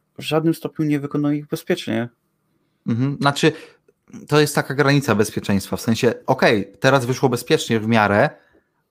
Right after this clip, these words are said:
Speaker 2: ale co jeśli? I to co jeśli, możemy przejść już powoli do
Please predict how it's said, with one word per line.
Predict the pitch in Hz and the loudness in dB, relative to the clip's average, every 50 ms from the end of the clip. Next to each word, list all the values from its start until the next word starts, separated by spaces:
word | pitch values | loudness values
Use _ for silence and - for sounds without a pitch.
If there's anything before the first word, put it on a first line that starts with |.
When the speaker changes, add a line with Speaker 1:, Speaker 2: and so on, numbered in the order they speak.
| _ - | _ 0
Speaker 2:
ale | 135 135 131 131 131 131 131 127 - - _ | 2 4 6 6 6 6 6 4 2 -4 _
co | - - 151 | -4 0 0
jeśli? | 147 120 98 - - - 196 190 - - _ _ _ _ _ _ _ _ _ _ _ _ _ _ _ _ _ _ _ _ - - _ _ _ _ _ _ _ _ _ | 2 2 0 -2 -4 -8 -8 -10 -10 -12 _ _ _ _ _ _ _ _ _ _ _ _ _ _ _ _ _ _ _ _ -20 -20 _ _ _ _ _ _ _ _ _
I | 131 139 147 143 135 127 120 _ - | -4 -2 0 0 -2 -4 -6 _ -2
to | 135 131 131 | 0 0 0
co | 131 - 165 170 | -2 -2 -4 -2
jeśli, | 185 185 160 - - - 107 110 117 120 - _ _ _ - - | -2 -2 -4 -4 -6 -8 -6 -6 -6 -8 -10 _ _ _ -18 -10
możemy | - 131 131 135 135 131 | -8 -6 -4 -4 -4 -6
przejść | 127 - - 139 131 - - | -4 -2 -2 -2 -2 -4 -6
już | 123 - | -10 -8
powoli | - 127 120 120 123 120 117 117 104 | -6 -4 -2 0 0 0 0 -2 0
do | 110 113 113 110 110 107 | 0 2 2 2 0 -2